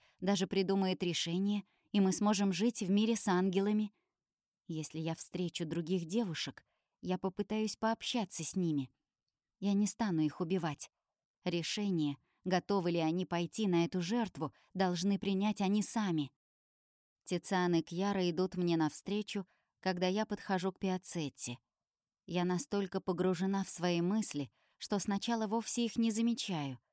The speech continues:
Анафиэль следует за мной. «Где ты была?» —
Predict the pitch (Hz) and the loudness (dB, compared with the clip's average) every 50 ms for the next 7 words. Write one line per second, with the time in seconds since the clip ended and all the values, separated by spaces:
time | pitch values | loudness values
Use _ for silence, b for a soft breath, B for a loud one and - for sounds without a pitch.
0 | _ _ _ _ _ _ _ - - 170 170 160 - - 170 175 180 185 185 185 | _ _ _ _ _ _ _ -6 -2 0 0 0 0 0 -2 0 0 -2 -2 -4
1 | - - 180 175 170 165 170 170 170 160 165 185 180 180 175 165 156 139 135 127 | -2 0 0 0 0 0 0 -2 -2 -2 0 0 0 2 2 0 0 -2 -2 -6
2 | - _ _ _ _ _ _ _ _ _ _ _ _ _ _ - 147 143 135 170 | -10 _ _ _ _ _ _ _ _ _ _ _ _ _ _ -6 -4 -2 -2 -2
3 | 170 - 190 180 190 185 175 160 151 151 165 | -2 -2 -2 0 0 2 2 2 2 0 -2